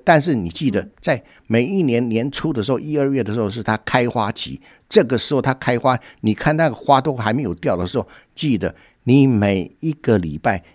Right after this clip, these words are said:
Speaker 1: 你最少要给它三加仑的水，一、三、五各一加仑，啊，
Speaker 2: OK，
Speaker 1: 给它，
Speaker 2: 好的。
Speaker 1: 让它，因为水多的话，它那是花啊，它的结果率就比较强，比较壮，
Speaker 2: 嗯。
Speaker 1: 而且因为它花，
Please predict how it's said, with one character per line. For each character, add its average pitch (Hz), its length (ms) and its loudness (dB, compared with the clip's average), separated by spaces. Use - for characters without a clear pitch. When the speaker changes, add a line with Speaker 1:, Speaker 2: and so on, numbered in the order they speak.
Speaker 1:
你 95 240 -2
最 117 260 0
少 76 260 -4
要 101 180 -2
给 - 200 -10
它 90 160 -4
三 139 400 -2
加 117 240 -4
仑 80 220 -4
的 78 100 -8
水， - 340 -10
一、 127 160 -6
三、 127 320 -2
五 69 240 -8
各 104 160 -2
一 71 140 -6
加 78 240 -6
仑， 57 160 -10
啊， 90 200 0
Speaker 2:
OK， - 120 -10
Speaker 1:
给 101 120 -2
它， 101 60 -4
Speaker 2:
好 - 120 -10
的。 - 140 -16
Speaker 1:
让 120 140 4
它， 120 220 2
因 151 120 0
为 139 100 4
水 87 280 0
多 135 240 2
的 127 80 0
话， 104 180 0
它 113 220 -4
那 123 180 -2
是 - 160 -8
花 127 260 4
啊， 98 240 0
它 131 120 2
的 120 100 2
结 101 320 0
果 80 280 -2
率 107 180 0
就 104 160 -2
比 76 200 -8
较 82 300 0
强， 65 420 -2
比 87 100 -6
较 92 160 0
壮， 101 320 0
Speaker 2:
嗯。 175 180 -16
Speaker 1:
而 135 120 -2
且 104 160 -2
因 131 160 -4
为 143 120 -4
它 123 260 0
花， 127 420 4